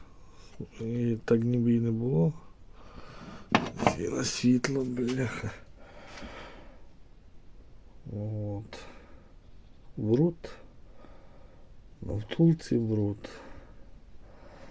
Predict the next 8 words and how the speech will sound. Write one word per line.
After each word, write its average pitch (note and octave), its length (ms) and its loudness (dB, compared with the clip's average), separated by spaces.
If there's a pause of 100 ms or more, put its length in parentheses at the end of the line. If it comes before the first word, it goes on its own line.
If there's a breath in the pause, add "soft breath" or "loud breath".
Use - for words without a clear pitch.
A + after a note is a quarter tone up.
(540 loud breath)
Масло A3 460 12
перемішали A#2+ 640 8
з A2 60 2
брудом, B2+ 420 6
коротше, B2 360 2
сальник C#3 420 4
не C#3+ 260 4
працював. G#2+ 1120 2